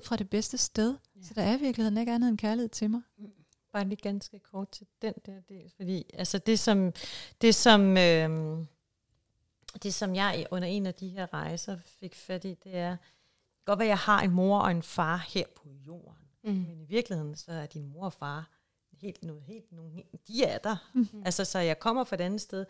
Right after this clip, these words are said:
Speaker 3: Så det med sådan at skifte fokus fra, jamen, jeg er elsket.
Speaker 1: Mm.
Speaker 3: Ikke? Ja, altså,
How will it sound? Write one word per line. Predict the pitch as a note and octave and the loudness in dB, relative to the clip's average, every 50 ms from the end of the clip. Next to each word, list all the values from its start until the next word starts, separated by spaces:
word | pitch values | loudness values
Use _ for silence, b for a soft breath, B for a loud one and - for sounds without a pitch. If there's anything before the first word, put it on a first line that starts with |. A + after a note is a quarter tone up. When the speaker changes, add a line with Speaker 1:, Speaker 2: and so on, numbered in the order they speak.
| B B B B B B | B B B B B B
Speaker 3:
Så | - A3+ | -4 0
det | G#3 A3+ | 2 2
med | A#3 A3 | 2 2
sådan | - A3+ | 2 0
at | G#3+ G3+ | 0 0
skifte | - - A3 - - G#3 | -2 -2 -4 -8 -8 -12
fokus | - - - A3 A3+ A3 A#3+ - | -10 -6 -4 -4 -2 -2 -4 -4
fra, | - G#3+ G#3 | -4 -4 -4
jamen, | G3+ G3+ G3 F#3+ | -4 -4 -4 -4
jeg | F#3+ - | -4 -4
er | - A3 A#3 - | -4 -4 -6 -6
elsket. | - G3 G3 G3+ - - - G3 E3+ _ _ - | -8 -6 -6 -6 -8 -10 -10 -12 -12 _ _ 2
Speaker 1:
Mm. | C#4 A#3 A3+ A3 G#3+ G3+ G3 | 6 6 8 8 8 6 6
Speaker 3:
Ikke? | G3 G3 G3+ G3+ G#3 | 2 0 0 -2 -2
Ja, | G#3 G#3 - | -2 0 0
altså, | - F#3 G3+ F#3+ | 0 0 -2 -4